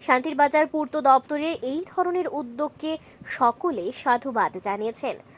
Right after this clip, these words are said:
আজকের এই কর্মসূচি সম্পর্কে সংবাদ মাধ্যমের সামনে জানালেন পূর্ত দপ্তরের এক্সিকিউটিভ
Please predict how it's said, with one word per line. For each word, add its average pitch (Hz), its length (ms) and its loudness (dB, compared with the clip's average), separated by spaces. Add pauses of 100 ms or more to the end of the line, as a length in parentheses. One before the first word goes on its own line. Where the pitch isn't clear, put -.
(160)
আজকের 285 360 2
এই 381 100 4
কর্মসূচি 370 600 4
সম্পর্কে 339 520 0
সংবাদ 285 480 4
মাধ্যমের 262 540 0
সামনে 277 560 -4 (1080)
জানালেন 285 600 4
পূর্ত 359 300 2
দপ্তরের 311 520 2
এক্সিকিউটিভ 330 760 -2